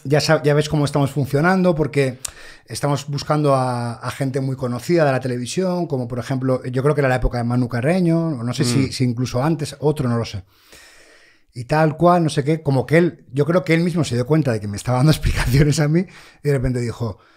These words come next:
Speaker 1: "No, no, no, no, no, pero, pero, pero, pero bueno, no, no, no, no, pero, pero yo no, yo no voy a, a escuchar tu programa ni, ni voy a, a tener en cuenta tu currículum ni nada, ¿eh?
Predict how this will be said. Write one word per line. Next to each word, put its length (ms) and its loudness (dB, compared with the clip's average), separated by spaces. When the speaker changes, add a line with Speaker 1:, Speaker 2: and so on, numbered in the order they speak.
Speaker 1:
"No, 260 4
no, 200 6
no, 180 2
no, 200 0
no, 260 -4
pero, 480 -8
pero, 460 -6
pero, 320 -6
pero 140 -2
bueno, 220 4
no, 160 4
no, 120 2
no, 140 0
no, 220 -2
pero, 280 -12
pero 160 -6
yo 120 -4
no, 260 2
yo 120 4
no 120 6
voy 160 6
a, 400 2
a 60 2
escuchar 420 0
tu 220 -2
programa 480 2
ni, 240 2
ni 180 -6
voy 160 -4
a, 380 0
a 100 -6
tener 180 -4
en 80 0
cuenta 220 -2
tu 100 -2
currículum 420 0
ni 100 2
nada, 420 -4
¿eh? 80 -14